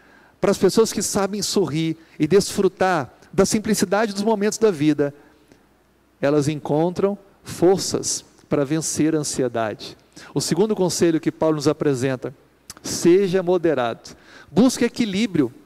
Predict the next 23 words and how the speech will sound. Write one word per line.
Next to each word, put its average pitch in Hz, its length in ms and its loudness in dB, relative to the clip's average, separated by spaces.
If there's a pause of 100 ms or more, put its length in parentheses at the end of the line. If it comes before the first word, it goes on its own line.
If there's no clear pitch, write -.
(640)
Busque 247 440 4
equilíbrio. 180 600 0 (720)
Busque 233 540 2
a 208 100 2
cada 202 400 2
dia 180 400 0
ser 190 220 4
uma 185 80 2
pessoa 180 500 2
que - 140 -6
tenha 190 340 -2
cuidados 190 960 -2 (340)
sobre 180 320 4
as 160 60 2
circunstâncias 165 720 0
da 127 160 2
vida, 175 640 0 (560)
mas 170 720 -2 (880)
não 170 220 0
se 180 160 -4
entregue 160 600 0
às 135 140 -2
preocupações. 131 1040 -2